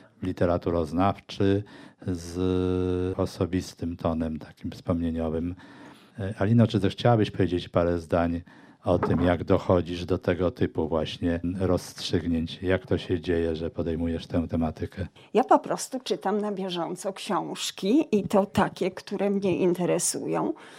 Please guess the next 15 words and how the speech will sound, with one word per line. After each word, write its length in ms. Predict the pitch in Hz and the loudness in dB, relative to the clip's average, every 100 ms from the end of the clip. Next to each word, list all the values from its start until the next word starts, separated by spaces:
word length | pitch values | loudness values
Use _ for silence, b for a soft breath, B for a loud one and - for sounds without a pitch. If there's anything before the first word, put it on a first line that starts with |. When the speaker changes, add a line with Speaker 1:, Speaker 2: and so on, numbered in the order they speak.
| B B - | B B -8
Speaker 2:
A 100 | - | -2
ponieważ 500 | 233 247 247 226 202 | 0 2 2 2 0
od 200 | 196 - | -4 0
pewnego 480 | 185 180 180 175 160 | 0 2 -2 -2 -4
czasu, 420 | - 196 - 220 | -6 -6 -2 -2
o 60 | |
czym 200 | - 262 | 2 0
zresztą 460 | 226 202 - 180 175 | 2 -2 -2 -2 -2
pisałam, 640 | 175 - 170 143 180 269 269 B B B _ | -2 -4 -2 0 2 2 0 B B B _
nie 600 | 202 214 220 277 330 349 - _ - | 0 2 4 4 4 2 -2 _ -6
cieszy 440 | - 269 - 262 | 0 0 0 -2
mnie 320 | 208 208 190 170 | -2 -2 -2 -2
już 360 | 180 196 - - | -2 -4 -6 -6
lektura, 800 | 202 196 185 - 208 196 175 175 - - | -2 -2 -4 -4 -4 0 0 0 -6 -10
y, 240 | 190 165 | -6 -6